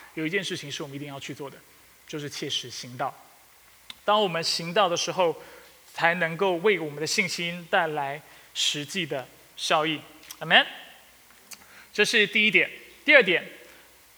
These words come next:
为什么要有好行为？因为好行为证实了我们的信心，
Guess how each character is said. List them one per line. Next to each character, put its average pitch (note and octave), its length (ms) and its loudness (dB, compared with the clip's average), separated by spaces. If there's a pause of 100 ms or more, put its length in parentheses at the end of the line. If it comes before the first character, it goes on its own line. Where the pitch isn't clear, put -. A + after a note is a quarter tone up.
(220)
为 C#4+ 120 2
什 G3+ 160 2
么 F3 80 -2
要 G#3 180 6
有 F#3+ 140 6
好 E3 180 0
行 F3 280 -4
为？ E3+ 180 2
因 G3+ 140 -4
为 G#3 100 0
好 D3+ 180 -4
行 E3+ 280 -6
为 E3+ 260 0
证 F#3+ 260 0
实 - 220 -4
了 D#3 180 -2
我 D#3 140 -6
们 C#3 160 -16
的 C#3+ 100 -12
信 E3+ 300 -4
心， E3 300 -8